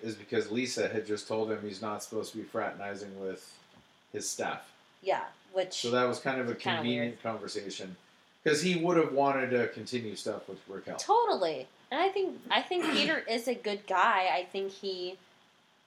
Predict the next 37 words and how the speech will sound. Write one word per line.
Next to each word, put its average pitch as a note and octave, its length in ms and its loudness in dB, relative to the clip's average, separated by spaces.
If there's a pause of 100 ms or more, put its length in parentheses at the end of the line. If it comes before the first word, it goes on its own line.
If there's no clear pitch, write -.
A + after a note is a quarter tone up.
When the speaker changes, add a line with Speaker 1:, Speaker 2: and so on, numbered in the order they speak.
(120)
Speaker 2:
he A3+ 100 -4
kinda A3+ 320 0
gets, G#3 400 0
um, F3+ 520 -2 (760)
shafted F3+ 600 0 (120)
by, D#3 440 2 (1300)
you G3 120 0
Speaker 1:
He D#3 40 8
Speaker 2:
know, E3 80 8
Speaker 1:
is D#3 100 4
a C#3+ 40 0
good B2+ 60 2
Speaker 2:
getting B2 160 6
Speaker 1:
guy. G#2+ 240 4
He C3 100 -6
just, C#3+ 320 0
uh, C#3+ 120 6 (140)
he, C3+ 200 0
he's, A#2+ 360 -4
his B2 260 0
game C3+ 360 2
is A#2 100 -6
questionable. G2 560 -6 (460)
Speaker 2:
Yeah, G#2+ 100 -6
Speaker 1:
He A#2+ 60 2
doesn't B2 180 2
have A#2 120 2
Speaker 2:
he G#2+ 40 2
Speaker 1:
a G#2+ 40 2
lot G2+ 160 0
of F2+ 80 -6
game. F#2 180 -8 (420)
Speaker 2:
Yeah, - 140 -8 (100)
he E3+ 100 -10
needs D#3+ 260 -10
a - 20 -18
game A#2+ 200 -14